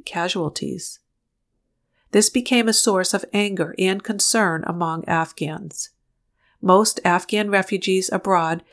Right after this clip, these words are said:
had repatriated since the overthrow of the Taliban, but an estimate of about two point one million Afghan refugees were still in Pakistan and Iran at the beginning of two thousand seven. In two thousand nine, the U S made efforts to train Afghan soldiers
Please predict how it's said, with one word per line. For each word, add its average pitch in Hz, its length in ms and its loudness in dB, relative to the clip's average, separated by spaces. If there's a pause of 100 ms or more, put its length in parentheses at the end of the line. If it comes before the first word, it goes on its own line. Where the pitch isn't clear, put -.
(140)
had 202 280 0
repatriated 196 840 2
since 180 240 -2
the - 160 -4
overthrow 196 500 0
of 160 120 -8
the 165 100 -2
Taliban, 160 720 -2 (440)
but 214 140 6
an 214 200 2
estimate 220 540 0
of 180 140 -2
about 185 360 2
two 220 140 -2
point 220 280 -2
one 185 260 -2
million 190 440 0
Afghan 165 480 -4
refugees 165 720 -4 (100)
were 202 180 0
still 233 440 4
in 175 180 -2
Pakistan 185 800 0
and 190 280 -2
Iran 175 540 0
at 175 180 -2
the 170 60 -2
beginning 190 520 0
of - 160 0
two 196 160 -2
thousand 165 500 -2
seven. 160 520 -2 (920)
In 202 180 0
two 226 200 0
thousand 214 520 2
nine, 185 420 0
the 202 120 2
U 190 240 4
S 190 240 2
made 190 280 0
efforts - 440 0
to 180 100 -6
train 180 320 -4
Afghan 190 480 -4
soldiers 180 480 0